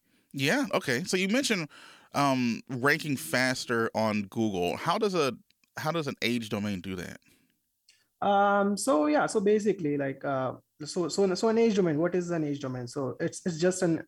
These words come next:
Speaker 2: domain, uh, of any, like, uh, like, of any web, of any company or reputed company, which is, like, just abandoned, right? So that domain has a history, and it has some, do, it has some, like, strong backlinks, right? So an age domain is, uh, like,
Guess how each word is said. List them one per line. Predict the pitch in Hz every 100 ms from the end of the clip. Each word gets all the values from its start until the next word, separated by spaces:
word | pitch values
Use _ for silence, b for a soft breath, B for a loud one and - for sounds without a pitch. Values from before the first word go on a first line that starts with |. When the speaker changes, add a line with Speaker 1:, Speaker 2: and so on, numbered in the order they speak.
| 143
Speaker 2:
domain, | 139 135 143 185 - B B B B -
uh, | 131 131 127 123 -
of | 151 - -
any, | 156 147
like, | 139 131 -
uh, | 120 120 131 -
like, | 139 -
of | 165
any | 165 156
web, | 135 131 -
of | 156
any | 156 156
company | 151 139 151 151
or |
reputed | 131 131 131 139
company, | 135 127 131 135
which | 135 135
is, | 127
like, | 127 120
just | 120 123 -
abandoned, | 135 127 127 131 165 -
right? | 120 127 131 - B B
So | 151
that | 139 151 160
domain | 160 160
has | 151 139
a | 135
history, | 131 131 147 175 - _ b b b
and | 135 131 131 131 -
it | 165
has | 156 143 139
some, | - 135 135 120 -
do, | 139 143 143 - -
it | 160
has | 170 165
some, | 180 151
like, | 143
strong | - - 143 131
backlinks, | 123 117 117 95 -
right? | 131 131 - B B B
So | - 147 143 143
an | - 165
age | 196 196
domain | 208 214 220
is, | 196 170 156
uh, | 139 139 135 131
like, | 135